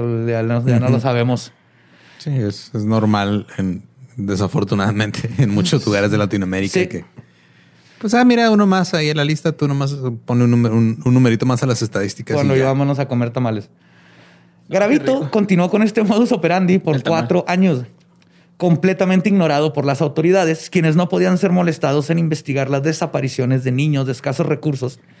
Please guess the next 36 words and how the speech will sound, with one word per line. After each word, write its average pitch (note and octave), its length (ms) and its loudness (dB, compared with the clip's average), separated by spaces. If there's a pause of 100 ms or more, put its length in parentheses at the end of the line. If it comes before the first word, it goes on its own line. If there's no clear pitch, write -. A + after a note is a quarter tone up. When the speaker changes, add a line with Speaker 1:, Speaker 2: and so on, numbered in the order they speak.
(640)
Speaker 1:
o F#3+ 140 0
en A3 140 2
unas G#3 200 2
ocasiones F#3 420 0
no F3 160 2
tenían E3+ 240 0
los F3 100 2
recursos. D#3 680 -2 (520)
Y G#3+ 420 0
no E3+ 160 2
fue F3+ 500 -2
hasta D3+ 500 -4
mil F3 220 4
novecientos F#3 460 2
noventa F3 340 2
y F#3 60 2
siete, F3 580 -4 (640)
en C#3+ 380 0
finales E3 400 0
del C#3+ 100 -2
noventa C3 220 -2
y B2+ 60 -4
siete, C#3 360 -6
que C3+ 360 -2
ya C#3 220 0
empezaron D3 560 -2
a C#3 40 -2
echarle C3 360 -4
ojo C#3 340 -2
a, B2 300 0 (140)
"Ah, B2 80 -4
caray, C3+ 240 -4
algo A#2 200 -6
está A#2+ 180 -12
pasando A2 320 -12
aquí". - 200 -18